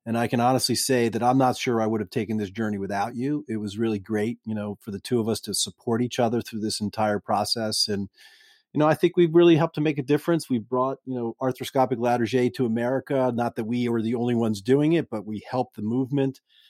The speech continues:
You know, Paul Favorito, the master, the American master of arthroscopic Latarjet, is the,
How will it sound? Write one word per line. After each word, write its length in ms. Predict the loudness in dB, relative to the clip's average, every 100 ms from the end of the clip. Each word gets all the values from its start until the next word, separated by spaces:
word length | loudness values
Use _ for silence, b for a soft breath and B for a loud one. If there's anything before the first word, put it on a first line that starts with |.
| b _
You 60 | -8
know, 80 | -8
Paul 240 | -2 -2
Favorito, 540 | 2 0 2 2 2 2
the 100 | 2
master, 640 | 0 0 -2 -2 -2 0 -2
the 100 | 0
American 480 | 2 2 2 0
master 360 | -2 -2 -4 -6
of 80 | -6
arthroscopic 600 | -6 -8 -12 -10 -10 -8
Latarjet, 640 | -8 -8 -8 -8 -6 -6 -6
is 160 | -8
the, 200 | -12 -14